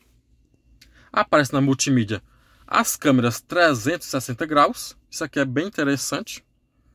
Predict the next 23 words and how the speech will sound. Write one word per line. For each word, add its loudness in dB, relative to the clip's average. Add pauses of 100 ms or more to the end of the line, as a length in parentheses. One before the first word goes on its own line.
(300)
Câmera 4
traseira, 4
aqui 0
a 4
visão -2
de -8
cima. 0 (920)
Visão 0
dois 0
D. 2 (600)
Tem 0
a 4
visão 0 (120)
três 2
D 4
também, -2
você -6
pode 0
ver 2
a 4
frente -4
do -4
carro. -6